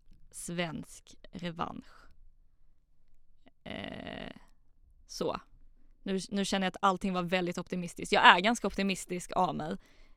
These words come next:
Eh, tror alltid det bästa. På gott och ont.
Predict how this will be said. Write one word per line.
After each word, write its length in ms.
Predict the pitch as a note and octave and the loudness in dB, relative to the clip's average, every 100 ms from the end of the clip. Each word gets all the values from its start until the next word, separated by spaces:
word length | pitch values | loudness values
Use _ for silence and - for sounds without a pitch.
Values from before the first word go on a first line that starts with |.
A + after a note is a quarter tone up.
| - - | -20 -14
Eh, 260 | F3 F3+ E3+ | -8 -8 -8
tror 280 | - F#3+ F3 | -4 -2 0
alltid 420 | F3 - F3+ E3 D#3+ F#3 | -2 -2 -4 -4 -2 0
det 120 | F#3 | 0
bästa. 600 | F3 F3+ - - E3 F3+ - - - - - - - | 2 0 -2 -2 -2 -2 -10 -20 -20 -20 -20 -20 -2
På 80 | A#3+ | 4
gott 260 | G#3+ G3+ G#3 | 4 4 2
och 120 | G3 | 2
ont. 380 | G3 G3+ - | 0 -2 -6